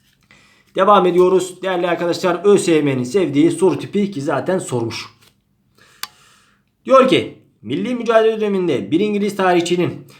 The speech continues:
yenilmiş, parçalanmış bir ulusun bu harabe içinden ayağa kalkması ve dünyanın en büyük ulusları ile tam eşit şartlar içinde karşı karşıya gelmesi ve büyük savaşın bu galiplerini dize getirerek her istediğini kabul ettirmesi şaşılacak şeydir diyerek tanımladığı antlaşma aşağıdakilerden hangisidir?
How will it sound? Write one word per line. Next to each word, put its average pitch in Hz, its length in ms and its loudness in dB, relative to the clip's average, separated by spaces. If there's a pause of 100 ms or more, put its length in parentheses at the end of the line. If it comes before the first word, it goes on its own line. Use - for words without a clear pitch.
(160)
yenilmiş, 190 680 2
parçalanmış 208 680 0
bir 214 80 -2
ulusun 175 540 -2
bu 190 100 0
harabe 202 320 2
içinden 190 320 -4
ayağa 180 240 -2
kalkması 180 480 -4 (260)
ve 107 140 -6
dünyanın 170 340 2
en 214 200 -2
büyük 196 160 0
ulusları 180 360 0
ile 151 240 2
tam 196 180 0
eşit 170 180 -2
şartlar 165 340 -2
içinde 147 280 -4
karşı 165 300 -2
karşıya 147 280 -2
gelmesi 139 560 -2 (220)
ve 104 120 -6
büyük 208 200 2
savaşın 196 400 2
bu 214 100 0
galiplerini 151 520 0
dize 165 160 0
getirerek 165 520 0
her 190 80 2
istediğini 139 480 -2
kabul 185 240 0
ettirmesi 156 400 -2
şaşılacak 147 520 -4
şeydir 107 360 -2
diyerek 165 300 0
tanımladığı 120 540 -4
antlaşma 131 680 -8 (340)
aşağıdakilerden 107 1000 -6
hangisidir? - 640 -4